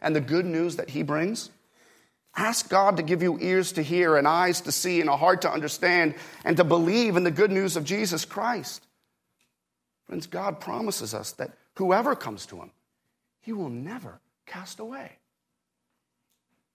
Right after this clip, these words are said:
This is what the author of Hebrews is trying to make us understand, to make real to us. He's told us that the wilderness generation, that they were unable to enter into God's rest because of unbelief.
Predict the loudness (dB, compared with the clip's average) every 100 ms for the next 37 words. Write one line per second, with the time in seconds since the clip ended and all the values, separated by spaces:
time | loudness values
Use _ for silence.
0 | _ _ _ _ _ -10 -6 -6 -6 -2
1 | 0 0 -2 -8 -6 -8 -8 -10 -12 -10
2 | -8 -6 -8 -8 -12 -12 -16 _ _ _
3 | _ _ _ -6 -4 -6 -8 -12 -12 -16
4 | -20 _ _ _ -10 -6 -6 -4 -4 -4
5 | -4 -6 -16 -18 -20 -20 _ _ _ _
6 | _ _ _ _ _ _ _ _ _ _
7 | -4 0 2 4 2 -2 -2 2 2 2
8 | 0 -2 -2 0 0 0 -2 -8 -8 -4
9 | 0 0 0 0 0 0 0 -2 -4 -4
10 | -2 0 -2 -2 -4 -4 -8 -10 -8 -8
11 | -6 -8 -8 -12